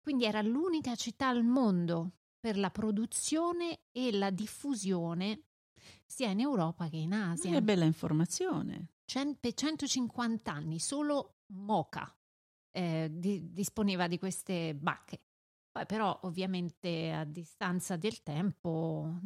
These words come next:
Speaker 1: eh, bensì nel millecinquecento arrivò in Italia, a Venezia.
Speaker 2: Quindi mi stai dicendo che il nome della caffettiera Moka deriva dalla città?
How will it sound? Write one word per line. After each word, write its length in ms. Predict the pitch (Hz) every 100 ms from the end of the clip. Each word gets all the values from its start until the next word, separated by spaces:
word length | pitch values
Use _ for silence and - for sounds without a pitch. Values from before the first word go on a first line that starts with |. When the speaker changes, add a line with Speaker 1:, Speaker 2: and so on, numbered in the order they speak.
| 196 -
Speaker 1:
eh, 460 | - - - 196
bensì 640 | 175 135 208 196 - 202 185
nel 240 | 190 196
millecinquecento 1000 | 208 254 226 - 214 196 202 202 165 -
arrivò 420 | 165 170 160 170 160
in 180 | 156 160
Italia, 680 | 156 170 156 151 156 156 156 - _ 185
a 60 |
Venezia. 720 | 175 170 175 147 - - - - - _ _ _
Speaker 2:
Quindi 220 | - 254 202
mi 80 | 190
stai 160 | 208
dicendo 460 | 202 214 233 233 202
che 100 | 185 190
il 60 | 185
nome 220 | 196 220
della 160 | 208 196
caffettiera 540 | 180 - - 208 196
Moka 400 | 196 196 202 196
deriva 300 | 170 170 180
dalla 160 | 165 165
città? 420 | 160 - - 160